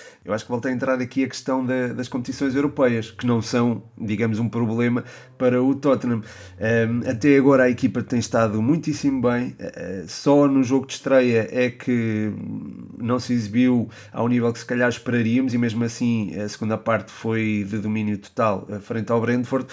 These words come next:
Depois disso, houve uma vitória frente ao Manchester United, portanto um, um rival direto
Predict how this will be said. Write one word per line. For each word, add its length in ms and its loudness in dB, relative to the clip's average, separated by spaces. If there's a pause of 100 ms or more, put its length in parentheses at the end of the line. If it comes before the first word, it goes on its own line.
(200)
Depois 280 6
disso, 500 2
houve 180 -4
uma 140 0
vitória 840 0
frente 400 -2
ao 180 -2
Manchester 460 -6
United, 380 -4
portanto 320 -10
um, 240 -8
um 20 -8
rival 380 -2
direto 360 -2